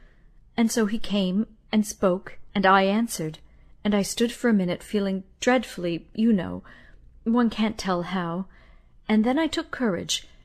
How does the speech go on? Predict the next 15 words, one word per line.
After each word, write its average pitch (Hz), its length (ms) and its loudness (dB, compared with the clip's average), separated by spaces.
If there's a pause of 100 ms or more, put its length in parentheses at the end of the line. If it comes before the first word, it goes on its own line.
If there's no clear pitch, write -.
(140)
and 214 120 4
said 196 220 -2
it 190 100 -10
did 240 160 4
not 277 280 2
rain, 240 360 2 (100)
and 240 120 -2
I 233 140 2
must 240 280 -2
go. 170 380 0 (380)
And 190 120 0
so - 180 0
off 214 240 4
I 185 100 0
set. - 420 -10